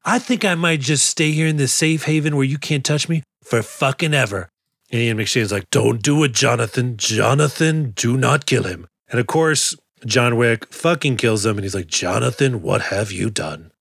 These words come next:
And so John picks up his dog from, uh, Sharon Sharon, whatever he's, however he says his name. And, you know, he could, again, escape,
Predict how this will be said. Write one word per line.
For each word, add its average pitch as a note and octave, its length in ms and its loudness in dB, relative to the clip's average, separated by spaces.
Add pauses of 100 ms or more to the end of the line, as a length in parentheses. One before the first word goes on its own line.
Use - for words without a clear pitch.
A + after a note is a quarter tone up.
(260)
And G#2 160 -6
so G#2 540 0
John G2 220 -4
picks - 240 -4
up G#2+ 40 -4
his G2 140 -6
dog B2+ 440 0 (260)
from, F#2+ 580 -4 (100)
uh, F2+ 500 -4
Sharon B2+ 280 -2
Sharon, B2+ 380 0
whatever A#2+ 240 0
he's, A2 240 -6
however A2+ 160 -2
he A2 60 -4
says A2 180 -2
his A#2+ 40 -4
name. B2+ 260 -2 (420)
And, G#2 480 0 (180)
you D3+ 80 -2
know, F#3+ 80 2
he E3+ 140 2
could, G3+ 240 0
again, F#3 260 0
escape, D#3 500 0